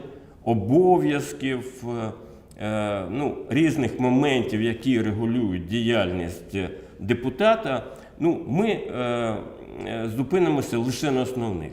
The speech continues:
Ну, по-перше, е, депутат має, е, бути членом постійної комісії, окрім секретаря і, відповідно, сільського, селищного, міського голови. Е,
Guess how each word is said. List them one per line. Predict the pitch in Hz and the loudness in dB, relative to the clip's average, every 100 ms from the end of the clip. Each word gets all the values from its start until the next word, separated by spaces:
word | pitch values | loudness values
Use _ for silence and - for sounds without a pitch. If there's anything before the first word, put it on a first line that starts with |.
| - | -6
Ну, | - - | -2 -2
по-перше, | - 113 185 202 - 127 87 - - - - | -2 -4 -2 -4 -4 -6 -8 -12 -20 -20 -6
е, | 104 101 | -4 -2
депутат | 113 - 127 180 180 | -4 -4 0 0 2
має, | 117 139 135 120 101 - - - - 90 | 0 2 0 -2 -4 -8 -16 -20 -10 -4
е, | 101 | -4
бути | 90 110 143 127 | -4 -4 -2 -4
членом | - 120 139 127 | 0 2 2 2
постійної | 113 110 - 123 120 113 | -2 -4 -2 0 0 0
комісії, | 113 98 76 69 - 71 69 78 - | -2 -2 -4 -8 -12 -12 -10 -14 -12
окрім | 101 - 120 180 | -10 -2 2 2
секретаря | - 202 107 90 - 139 190 190 147 - | 0 -2 -2 -4 -4 0 0 0 -4 -6
і, | 120 151 147 | -4 -2 -2
відповідно, | 104 101 101 117 120 139 117 104 92 - | -4 -6 -6 -4 -4 -2 -4 -4 -6 -6
сільського, | 104 - 147 139 | -6 -4 -4 -4
селищного, | 95 120 123 110 104 95 | -4 -4 -4 -4 -6 -4
міського | 92 92 - 104 | -4 -6 -6 -4
голови. | 92 90 85 71 - - - - - - - - - - - | -4 -4 -6 -10 -16 -20 -20 -20 -20 -20 -20 -20 -20 -20 -6
Е, | 92 107 101 90 | -2 0 0 -2